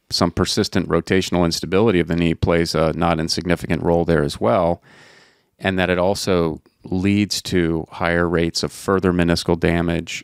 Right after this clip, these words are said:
higher rates of meniscal repairs not healing, and by the same logic has to affect the ability of chondral lesions to, to have successful outcomes too.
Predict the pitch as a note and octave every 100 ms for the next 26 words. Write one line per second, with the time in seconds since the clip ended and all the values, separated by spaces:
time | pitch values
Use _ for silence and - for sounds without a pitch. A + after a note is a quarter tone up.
0 | - - F2+ F2 F2 E2 D#2+ - - F2
1 | D#2+ - F2+ F2+ F#2 E2 D#2+ - F#2 E2+
2 | D#2+ D#2+ - - G#2+ A2 A2 A#2 - _
3 | - - _ _ _ _ - G2 F#2 F2+
4 | F2+ F2+ _ F2+ F2+ F2 - G#2 F2+ E2
5 | F#2+ E2+ D#2+ G2 F#2 - E2+ D#2+ E2+ D#2+
6 | - D#2+ E2 E2+ E2+ D#2+ D#2 - F2 E2+
7 | E2 D#2+ D#2 D#2 D#2 - - E2+ E2 D#2+
8 | D2+ - - E2 E2 D#2+ - - D2+ -
9 | E2+ E2 - - E2+ D#2+ - F#2+ F2 E2